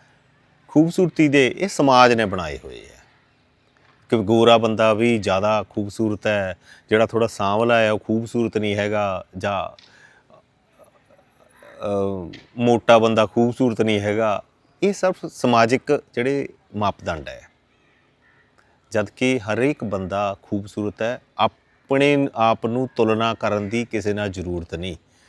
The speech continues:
ਇਹਦੇ ਨਾਲ ਤੁ-, ਤੁਹਾਡਾ ਆਪਣਾ ਹੀ ਸਕੂਨ ਖਰਾਬ ਹੋਏਗਾ। ਇਸ ਤਰ੍ਹਾਂ ਦੀ ਜਿਹੜੇ ਕੰਪੈਰੀਜ਼ਨ ਜਾਂ ਤੁਲਨਾ ਦੇ ਇਹ ਭਰਮ ਜਾਲ ਤੋਂ ਨਾ ਮੁਕਤੀ ਕਿੱਦਾਂ ਪ੍ਰਾਪਤ ਕਰ ਸਕਦੇ ਹਾਂ?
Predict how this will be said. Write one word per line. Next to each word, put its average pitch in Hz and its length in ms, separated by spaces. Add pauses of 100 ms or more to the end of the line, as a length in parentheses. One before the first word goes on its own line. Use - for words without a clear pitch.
(180)
ਇਹਦੇ 127 200
ਨਾਲ 139 380 (880)
ਤੁ-, 123 100 (140)
ਤੁਹਾਡਾ 135 320
ਆਪਣਾ 135 240
ਹੀ 147 60
ਸਕੂਨ 127 480
ਖਰਾਬ 98 300
ਹੋਏਗਾ। 69 460 (1800)
ਇਸ 117 180
ਤਰ੍ਹਾਂ 120 240
ਦੀ 120 500
ਜਿਹੜੇ 113 540 (100)
ਕੰਪੈਰੀਜ਼ਨ 101 800
ਜਾਂ 101 360 (760)
ਤੁਲਨਾ 104 380
ਦੇ 113 240
ਇਹ 123 240 (360)
ਭਰਮ 98 280
ਜਾਲ 101 300
ਤੋਂ 113 180
ਨਾ 139 80
ਮੁਕਤੀ 107 460
ਕਿੱਦਾਂ 98 260
ਪ੍ਰਾਪਤ 90 360
ਕਰ 87 140
ਸਕਦੇ 90 480
ਹਾਂ? 117 80